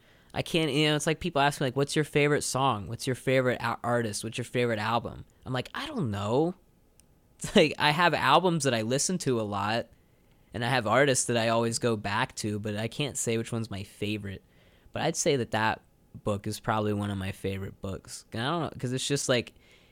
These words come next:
it's funny, but at the same time, it's kind of like, you know, it kinda has,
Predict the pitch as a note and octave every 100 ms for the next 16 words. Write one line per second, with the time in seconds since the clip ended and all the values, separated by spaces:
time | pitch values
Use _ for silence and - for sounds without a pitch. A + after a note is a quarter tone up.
0 | _ A#2+ - - A2+ B2+ C#3+ C#3+ C#3+ -
1 | _ - G#2+ A#2 - C#3 C#3+ C#3+ B2+ C3+
2 | C3 - - A#2+ C3+ B2+ A#2+ A2+ - _
3 | _ _ _ _ _ _ _ _ - -
4 | A2+ A#2+ - _ _ _ D3+ - G#3+ G#3
5 | G3+ G3 F#3+